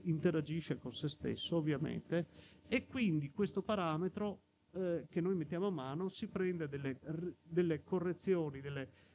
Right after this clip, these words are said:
delle, mm, degli aggiustamenti che seguono da questa autointerazione. Bene, e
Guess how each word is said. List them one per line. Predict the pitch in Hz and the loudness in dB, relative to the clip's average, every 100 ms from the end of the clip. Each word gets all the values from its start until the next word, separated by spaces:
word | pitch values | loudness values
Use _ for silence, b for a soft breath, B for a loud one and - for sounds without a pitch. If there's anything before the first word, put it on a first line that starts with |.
| _ | _
delle, | 156 156 147 143 135 131 | 0 2 2 0 -2 -2
mm, | 127 127 123 123 120 - - | -6 -10 -10 -12 -14 -18 -2
degli | 165 175 151 | 4 6 4
aggiustamenti | 139 160 - 214 170 131 135 - | 4 2 2 2 4 2 -2 0
che | 220 | 2
seguono | - 160 151 170 | 2 2 2 2
da | 160 | 2
questa | - 143 - | 0 -2 0
autointerazione. | 127 123 - 131 131 127 - 120 107 107 - b b b _ 233 | 0 0 -4 -6 -4 -4 -6 -10 -10 -12 -18 b b b _ 0
Bene, | 269 185 156 | 4 6 4
e | - 233 226 220 208 202 196 | 2 2 4 4 2 4 4